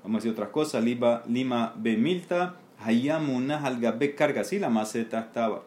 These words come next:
la maceta tiene huecos, y la maceta estaba en el piso,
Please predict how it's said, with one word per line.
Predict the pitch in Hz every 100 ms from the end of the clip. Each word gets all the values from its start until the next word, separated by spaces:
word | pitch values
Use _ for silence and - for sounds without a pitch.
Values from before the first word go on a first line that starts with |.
| - - -
la |
maceta | 95 117 127
tiene | 131 127
huecos, | 127 107 - - - - - - - - - -
y | -
la | 110
maceta | 110 113 113
estaba | 110 113
en | 110
el | 107
piso, | 185 185 180 180 180